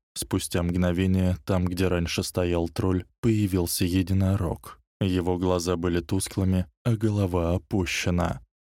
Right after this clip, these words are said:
«А единорог зачем?» воскликнул Гарри. «Способность крови единорога сохранять жизнь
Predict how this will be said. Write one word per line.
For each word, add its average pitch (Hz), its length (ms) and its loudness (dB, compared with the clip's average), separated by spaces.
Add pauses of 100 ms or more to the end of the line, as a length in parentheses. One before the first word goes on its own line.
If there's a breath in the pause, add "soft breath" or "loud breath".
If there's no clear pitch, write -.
«А 147 120 4
единорог 180 760 4
зачем?» 143 680 2 (240)
воскликнул 95 880 0
Гарри. 87 680 0 (420)
«Способность 143 1600 0
крови 127 460 4
единорога 120 920 6
сохранять 120 1120 2
жизнь 107 840 0